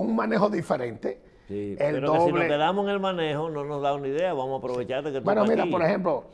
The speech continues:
Speaker 1: lo
Speaker 2: Cuando
Speaker 1: prim-
Speaker 2: llueve, se recogen.
Speaker 1: se recogen y dejan trancados, pues tú tienes que tener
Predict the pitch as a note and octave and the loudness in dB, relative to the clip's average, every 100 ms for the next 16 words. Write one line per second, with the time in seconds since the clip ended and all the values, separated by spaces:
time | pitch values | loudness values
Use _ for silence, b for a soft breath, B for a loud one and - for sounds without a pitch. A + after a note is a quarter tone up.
0 | B D#3+ D3+ D#3+ G#3 F3 E3 F#3+ A3 G#3+ | B 0 4 4 6 4 4 4 6 6
1 | G3 F#3+ D3+ - D#3 D3 D3+ D3 C3 A2+ | 6 4 0 -4 -2 0 0 -2 -2 -2
2 | G2+ F#3+ F3 F3+ - A3 - F#3+ F#3 G3+ | 0 0 2 0 4 4 4 -2 -2 -6
3 | - A#3 - F3+ D3 - - G#3+ F#3 F3 | 0 2 2 -2 -6 -4 -6 -6 -8 0